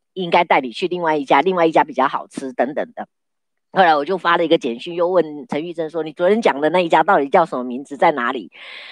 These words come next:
那我们那天早上在饭店吃早餐的时候呢，那个小男生，那个金门的小男生哈，好帅哥，他跟我聊一条，聊了一聊，最后突然，突然跟我说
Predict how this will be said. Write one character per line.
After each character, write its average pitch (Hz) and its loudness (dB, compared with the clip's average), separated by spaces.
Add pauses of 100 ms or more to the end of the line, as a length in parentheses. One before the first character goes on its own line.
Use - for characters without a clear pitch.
那 226 2
我 170 -2
们 233 -2
那 294 6
天 277 2
早 156 0
上 185 2
在 196 4 (260)
饭 190 -2
店 180 2 (420)
吃 196 -6
早 123 -2
餐 160 -2
的 147 -4
时 139 -6
候 160 -4
呢， 139 -10 (380)
那 220 0
个 202 4
小 139 -2
男 139 -2
生， 180 -2
那 214 4
个 185 6
金 202 -2
门 151 -4
的 139 -6
小 127 -6
男 131 -8
生 165 -4
哈， 139 -2 (220)
好 131 -12
帅 180 -2
哥， 165 0 (640)
他 269 0 (100)
跟 269 2
我 220 0
聊 185 6
一 247 4
条， 180 4
聊 185 4
了 233 4
一 220 0
聊， 202 4
最 330 -4
后 285 0
突 320 -8
然， 269 -4
突 - -10
然 269 0
跟 294 -8
我 220 -6
说 262 -14